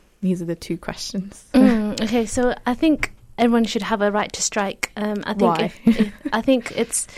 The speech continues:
Speaker 2: it's to protect human rights, to protect our rights, to
Speaker 1: Mm.
Speaker 2: be in the best interest of people. If there was no strikes, then there wouldn't, we wouldn't even have a weekend,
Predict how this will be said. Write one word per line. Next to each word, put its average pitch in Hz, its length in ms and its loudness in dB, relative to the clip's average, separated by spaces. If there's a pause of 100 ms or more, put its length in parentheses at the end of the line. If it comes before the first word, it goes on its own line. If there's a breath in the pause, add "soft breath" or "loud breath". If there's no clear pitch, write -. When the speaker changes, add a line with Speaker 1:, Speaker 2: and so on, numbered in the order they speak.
(440 loud breath)
Speaker 2:
it's - 220 -2
to 240 180 0
protect 240 380 -2
human 208 340 2
rights, - 300 0
to 214 80 -2
protect 208 380 -4
our 202 160 2
rights, 202 240 2
to 170 100 -4
Speaker 1:
Mm. 175 60 -6
Speaker 2:
be 208 80 2
in 214 80 2
the 196 80 2
best 202 280 -2
interest 208 540 -4
of 202 200 -6
people. 208 460 -2 (300 loud breath)
If 233 160 0
there 254 120 6
was 240 160 2
no 233 160 4
strikes, - 720 -2
then 208 160 -2
there 208 140 0
wouldn't, 214 220 2
we 220 80 0
wouldn't 226 200 2
even 214 140 -2
have 208 180 -2
a 208 80 2
weekend, 202 520 -4